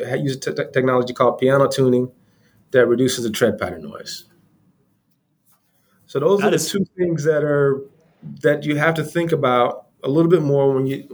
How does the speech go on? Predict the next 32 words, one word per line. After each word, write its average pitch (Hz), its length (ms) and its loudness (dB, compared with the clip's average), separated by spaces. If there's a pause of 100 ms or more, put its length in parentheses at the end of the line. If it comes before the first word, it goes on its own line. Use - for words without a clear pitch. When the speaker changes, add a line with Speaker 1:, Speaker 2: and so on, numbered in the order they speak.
(240)
Speaker 1:
with 131 100 0
electric 131 320 0
vehicles. 127 320 0 (260)
The 139 80 -6
last 165 320 0
one 175 100 2
is 127 80 -2
rolling 139 240 0
resistance. - 580 -14 (100)
Speaker 2:
Yeah, 113 260 -4
that 120 120 2
was 156 180 2
what 143 120 2
I 143 40 4
wanted 131 240 2
to 120 60 0
ask 120 240 0
you 120 100 -2
about 101 260 -2
next, 98 300 -4
'cause 120 200 -8
I've 120 160 -2
seen, 208 520 0 (840)
I've 160 200 0
seen 196 320 0
a, 147 380 2
a 139 100 0
lot 170 260 0
of 190 80 0
Model 160 320 0
threes, 131 800 -4 (240)
uh, 117 260 -2